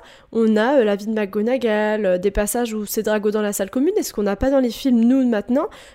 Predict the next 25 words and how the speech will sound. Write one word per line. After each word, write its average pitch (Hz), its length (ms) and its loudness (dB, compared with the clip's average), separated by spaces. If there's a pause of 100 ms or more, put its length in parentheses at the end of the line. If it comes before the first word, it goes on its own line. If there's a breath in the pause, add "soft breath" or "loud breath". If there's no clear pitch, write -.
Peut-être 262 380 2
que, 240 100 -8
euh, 214 220 2
ils 208 80 -4
vont 214 260 -4
s-, - 140 -18 (100)
plus - 160 -4
s'éloigner 262 460 4
des 214 120 -4
livres, 240 380 -4
euh, 202 160 -4
aussi, 226 340 -4 (460 loud breath)
et 233 140 0
se 214 160 -8
rapprocher 214 420 -6
de 240 100 -4
d'autres 226 200 -4
personnages, 311 560 -2
voir 208 260 -2
Hermione 240 300 2
dans 220 140 0
sa... 214 680 -4
dans 220 120 -4
son 247 100 -4
dortoir, 330 480 -4